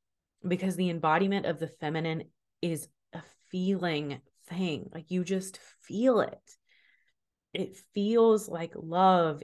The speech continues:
It feels like warmth. It feels like abundance. It feels like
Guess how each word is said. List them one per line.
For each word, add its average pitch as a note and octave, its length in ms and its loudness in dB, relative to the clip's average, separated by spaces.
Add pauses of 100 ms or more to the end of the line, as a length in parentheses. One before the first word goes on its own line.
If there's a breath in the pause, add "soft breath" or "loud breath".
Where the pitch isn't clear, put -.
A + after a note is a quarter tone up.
It - 180 -6 (240)
feels G3+ 540 4
like D#3 280 -4
warmth. E3+ 640 -4 (160)
It - 220 -6 (200)
feels G#3 540 2
like E3 200 -4
abundance. E3 760 -4
It - 220 -8 (180)
feels F#3 480 2
like - 200 -6